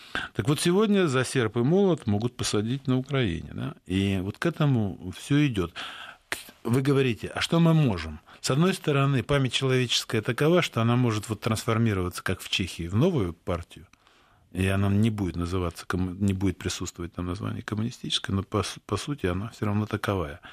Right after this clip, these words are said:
Поэтому, вы, э, понимаете, идея справедливости, ведь нельзя же вот, ну вот что-то сделал плохое какой-то лидер в жизни, да, там, Иван Грозный, там, значит, Петр Первый уничтожил сколько-то людей, там, или Сталин, или там Ленин, или Брежнев.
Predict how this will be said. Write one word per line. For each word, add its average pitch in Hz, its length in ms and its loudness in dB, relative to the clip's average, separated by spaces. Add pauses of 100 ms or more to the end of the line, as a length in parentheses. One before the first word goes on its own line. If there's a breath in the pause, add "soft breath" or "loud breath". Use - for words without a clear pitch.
(360 loud breath)
Поэтому, 170 460 4
вы, 175 180 4
э, 147 260 2
понимаете, 165 480 2
идея 151 240 2
справедливости, 165 600 2
ведь 131 140 0
нельзя 190 280 6
же 151 120 0
вот, 110 120 -4 (540 loud breath)
ну 151 120 4
вот - 220 0
что-то 214 400 0
сделал 139 520 2 (120)
плохое 135 480 2
какой-то 117 480 0
лидер 95 500 0
в 92 220 -6
жизни, 85 460 0
да, 143 220 0
там, 85 360 0
Иван 131 340 2
Грозный, 85 580 -2 (100)
там, 80 340 -14
значит, 80 280 -8
Петр 135 280 0
Первый 95 400 -2
уничтожил 87 480 -4
сколько-то 92 380 -2
людей, 85 380 0
там, 90 220 -2
или 123 320 2
Сталин, 101 480 -2
или 117 220 -2
там 107 240 -2 (560 loud breath)
Ленин, 113 440 -2
или 117 380 0
Брежнев. 107 540 0